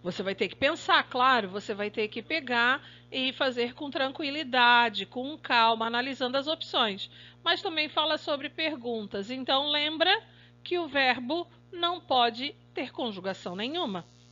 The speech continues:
Combinado? Esse link, ele vai tá lá numa das atividades. E eu quero que você também faça o mesmo procedimento da atividade anterior.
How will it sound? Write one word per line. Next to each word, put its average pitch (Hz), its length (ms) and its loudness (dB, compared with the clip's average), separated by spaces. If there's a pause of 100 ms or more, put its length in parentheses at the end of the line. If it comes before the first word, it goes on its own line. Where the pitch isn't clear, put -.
(140)
Combinado? 226 680 2 (320)
Esse 247 720 4
link, 247 340 0
ele 226 140 2
vai 214 220 2
tá 214 200 2
lá 233 240 8
numa 302 220 0
das 277 160 2
atividades. 254 1040 2 (500)
E 294 560 2
eu 285 280 0
quero 277 360 4
que 285 160 -8
você 294 400 -2
também 277 440 -2
faça 262 400 0
o - 20 -6
mesmo 269 260 0
procedimento 294 720 -4
da 302 600 4
atividade 294 500 -2
anterior. 330 480 -2